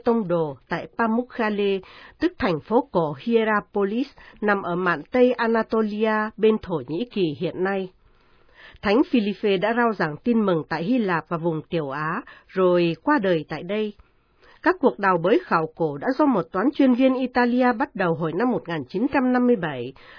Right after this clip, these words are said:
và từ năm hai nghìn do giáo sư Francesco D'Andrea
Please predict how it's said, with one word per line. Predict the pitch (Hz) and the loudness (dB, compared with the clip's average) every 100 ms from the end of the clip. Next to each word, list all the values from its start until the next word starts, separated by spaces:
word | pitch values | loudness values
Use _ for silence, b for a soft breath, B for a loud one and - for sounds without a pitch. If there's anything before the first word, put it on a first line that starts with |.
| B | B
và | 196 | -2
từ | 190 185 | 2 2
năm | 247 285 | 4 2
hai | 285 285 | 2 2
nghìn | 247 180 160 143 - B | 2 -2 -4 -6 -10 B
do | - 220 220 | -2 0 2
giáo | 202 294 | 0 0
sư | - 240 214 | 0 0 0
Francesco | - 226 220 262 269 - 214 | 0 -2 -2 -4 -4 -2 -2
D'Andrea | 202 214 202 208 208 196 196 | 0 -2 -2 -2 0 -2 -4